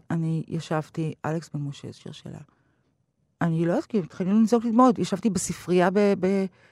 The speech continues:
איפה זה היה? בספרייה ברמלה או בבת ים? בבת ים. ספרייה בבת ים, עשרים, אה, אה,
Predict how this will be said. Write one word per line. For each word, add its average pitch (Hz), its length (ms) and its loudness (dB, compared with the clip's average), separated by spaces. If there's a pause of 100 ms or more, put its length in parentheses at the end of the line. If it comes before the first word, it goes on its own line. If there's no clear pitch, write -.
(140)
איפה - 120 -12
זה 220 80 -2
היה? 226 100 -2
בספרייה 170 420 -6
ברמלה 190 460 -2
או 151 160 -2
בבת - 360 -8
ים? - 200 -4 (480)
בבת 156 260 -6
ים. 147 120 -6 (1040)
ספרייה - 560 -6
בבת 226 320 -2
ים, 160 340 -2 (1040)
עשרים, 226 680 0 (260)
אה, 185 260 0 (100)
אה, 170 240 -2